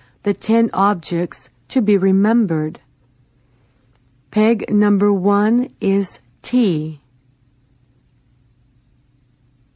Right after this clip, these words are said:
The object to be remembered is a clock. Now associate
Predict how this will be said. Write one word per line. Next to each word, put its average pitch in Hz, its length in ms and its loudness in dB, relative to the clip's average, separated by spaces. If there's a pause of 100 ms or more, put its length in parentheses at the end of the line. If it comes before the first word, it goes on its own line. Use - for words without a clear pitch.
(200)
The 202 120 2
object 190 640 -2 (300)
to 202 140 -2
be 196 120 4
remembered 175 800 0 (400)
is 180 400 -2 (140)
a 190 120 -2
clock. 202 680 -2 (3000)
Now 240 180 4
associate 247 960 0